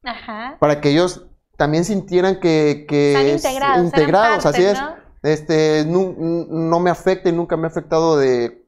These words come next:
Speaker 2: compartir, eh, triunfos.
Speaker 1: Ujú.
Speaker 2: Eh, entonces, este,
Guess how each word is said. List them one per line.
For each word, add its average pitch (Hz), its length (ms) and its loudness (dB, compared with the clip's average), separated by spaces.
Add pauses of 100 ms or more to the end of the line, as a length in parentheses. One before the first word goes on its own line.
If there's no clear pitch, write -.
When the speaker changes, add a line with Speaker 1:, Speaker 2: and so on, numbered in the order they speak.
Speaker 2:
compartir, 143 1080 -2 (400)
eh, 127 180 0
triunfos. 196 600 -2
Speaker 1:
Ujú. 294 300 -8
Speaker 2:
Eh, 160 600 -2
entonces, 160 360 -4
este, 139 560 -4